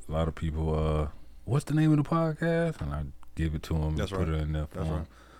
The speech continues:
Speaker 1: So if you're listening to this, thank you for checking us out. Keep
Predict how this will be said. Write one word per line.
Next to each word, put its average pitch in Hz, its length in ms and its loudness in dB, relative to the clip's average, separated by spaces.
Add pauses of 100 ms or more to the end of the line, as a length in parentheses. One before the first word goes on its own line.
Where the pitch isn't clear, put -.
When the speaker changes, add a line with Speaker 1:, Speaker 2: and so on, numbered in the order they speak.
(100)
Speaker 1:
So 87 160 6
if 80 100 2
you're 95 100 6
listening 110 360 8
to 110 160 6
this, 101 220 8
thank 110 300 6
you 95 80 0
for 92 160 -2
checking 101 340 6
us 95 180 2
out. 101 260 6
Keep 107 280 2